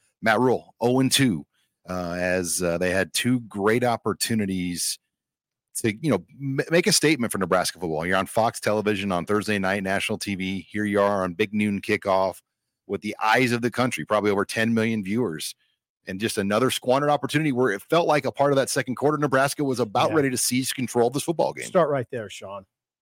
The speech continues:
Speaker 2: Uh, t-, you know, m-, I, I, we were talking in the press box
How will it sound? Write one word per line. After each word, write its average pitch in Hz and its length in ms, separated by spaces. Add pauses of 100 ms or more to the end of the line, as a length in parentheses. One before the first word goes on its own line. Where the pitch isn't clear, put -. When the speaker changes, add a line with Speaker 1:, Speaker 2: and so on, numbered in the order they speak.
(100)
Speaker 2:
Uh, 117 200
t-, - 340 (260)
you 160 160
know, 123 300 (260)
m-, 147 120 (160)
I, 160 40 (100)
I, 196 60 (200)
we 170 120
were 196 80
talking 175 320
in 135 80
the 107 60
press 160 240
box 101 500